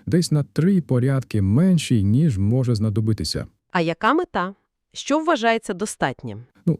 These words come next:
Speaker 1: звучить амбітна ідея, щоб потенційно кожна людина на Землі мала еквівалент власного виділеного G P U.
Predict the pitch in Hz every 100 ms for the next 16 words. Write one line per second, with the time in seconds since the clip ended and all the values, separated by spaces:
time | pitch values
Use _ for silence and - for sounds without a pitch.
0 | - - 101 165 170 - 107 87 104 -
1 | 64 62 58 55 52 - _ _ - -
2 | 104 - 107 113 101 185 190 107 - 139
3 | 104 82 82 117 92 82 87 98 190 170
4 | 113 151 117 - 90 95 131 131 - 76
5 | 107 156 147 104 73 101 117 120 120 113
6 | 107 95 95 104 98 87 62